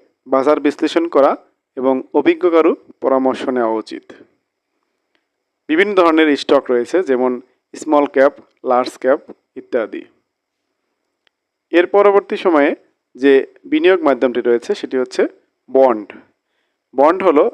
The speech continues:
এক ধরনের ঋণপত্র, যেখানে সরকার বা কর্পোরেট সংস্থা জনগণের কাছ থেকে ঋণ নেয়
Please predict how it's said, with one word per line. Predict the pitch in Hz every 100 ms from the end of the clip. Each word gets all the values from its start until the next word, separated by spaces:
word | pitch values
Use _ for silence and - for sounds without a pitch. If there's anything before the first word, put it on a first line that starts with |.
| -
এক | 139
ধরনের | 127 131 131
ঋণপত্র, | 127 131 127 117 - 233 - _ _ _
যেখানে | 127 135 143 190
সরকার | 320 - 143 131 165 190
বা | 135 135
কর্পোরেট | - 143 139 - 175
সংস্থা | - 131 123 - 190 - -
জনগণের | 135 135 147 180
কাছ | 190 127 123
থেকে | - 151 196
ঋণ | 139 131
নেয় | 127 160